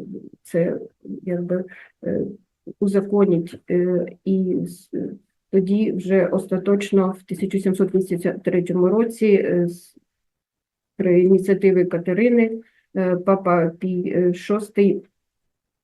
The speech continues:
видав булу ж про створення архідієцезії в Могилєві, в Могильові, е,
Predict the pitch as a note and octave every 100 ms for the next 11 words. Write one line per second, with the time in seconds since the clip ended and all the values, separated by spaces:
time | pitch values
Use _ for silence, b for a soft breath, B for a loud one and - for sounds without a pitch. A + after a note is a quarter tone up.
0 | _ A3+ G3 F#3 F3+ G3 F#3 B3 A#3+ A3+
1 | A3+ - F3 G3 G3 - G3+ G3 F#3+ F#3
2 | F3+ F3+ F3+ G3 - G3 F#3 F3 F3+ F#3
3 | F#3 F#3+ F#3+ G#3+ B3 D4+ - _ _ b
4 | b - G#3 G#3+ G3+ G3 G3 C4 C4+ -
5 | F#3+ F#3+ F#3+ F#3 F#3